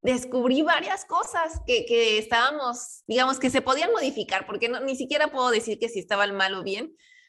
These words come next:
pero que modificamos, y de verdad, o sea, es, son detalles de, que ya lo sabemos, es, es, son cosas como, "Ay, mamá, es que quiero jugar cinco minutos". Bueno, dale, cinco minutos, ¿qué son cinco minutos? Pero resulta que es activa, o sea, al final, si le permites que juegue,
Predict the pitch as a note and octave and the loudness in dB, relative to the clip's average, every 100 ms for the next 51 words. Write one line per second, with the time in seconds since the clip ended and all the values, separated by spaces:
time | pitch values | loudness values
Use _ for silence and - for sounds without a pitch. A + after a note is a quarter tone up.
0 | _ A#3+ A3+ A#3+ A#3+ A#3+ A#3+ A#3+ A#3 C4+ | _ 2 4 4 4 4 2 0 0 0
1 | C#4 C#4 E4+ - _ _ - C#4+ C4+ B3 | 0 -2 -6 -10 _ _ -2 2 4 4
2 | A#3 C4 E4+ B3+ C4 C4+ - - C#4+ D4 | 6 4 2 -2 -2 -4 -4 -6 -6 -6
3 | - _ - B3 D4+ D#4+ D#4+ D#4 C#4 C4+ | -14 _ -16 -2 2 4 2 2 2 0
4 | D4+ C4+ A#3+ - - _ _ - - - | 0 2 2 0 -10 _ _ -16 -6 0
5 | A#3+ B3+ D4 F#4 D4+ A3+ D#4 C4 B3+ B3 | 2 4 2 -2 -4 -4 -4 -4 -4 -2
6 | C4+ C4+ D#4+ E4 E4 F4 D#4+ C4 B3 - | -2 0 -2 0 -2 -2 -2 -4 -4 -4
7 | E4 E4+ D#4+ E4 E4+ E4 E4+ F4 E4+ C4+ | -4 -2 -2 -4 -4 -4 -2 -4 -4 -6
8 | C#4+ D#4+ D#4+ E4 C#4 D4 C#4 G#3 - - | -4 -2 -2 -2 -4 -4 -6 -8 -12 -4
9 | B3 C#4+ C4+ C4+ C#4 A#3+ - C4+ D4 B3 | -2 -2 -2 -2 -2 -4 -6 -4 -4 -2
10 | A#3+ A3 G#3+ B3 C#4 C4+ C4+ C4 C4 B3 | -4 -6 -8 -8 -6 -2 0 0 0 0
11 | A3+ A#3 A3+ A3+ - - A3+ A3+ A3+ C4+ | -2 -4 -6 -10 -10 -2 0 0 -2 -2
12 | C4 D4 B3+ - - A#3+ C4 C4 A3+ F3+ | -2 0 0 0 -4 -4 -6 -4 -2 -2
13 | - A3 A#3+ B3 B3 A#3 B3 C4+ C4 A#3+ | -2 -4 -2 -2 -2 0 0 0 -2 -2
14 | A3 A3 A#3 D4+ D#4+ D#4 B3 - B3 B3 | -2 0 0 0 -4 -6 -6 -4 -2 0
15 | A#3+ B3+ | 0 -2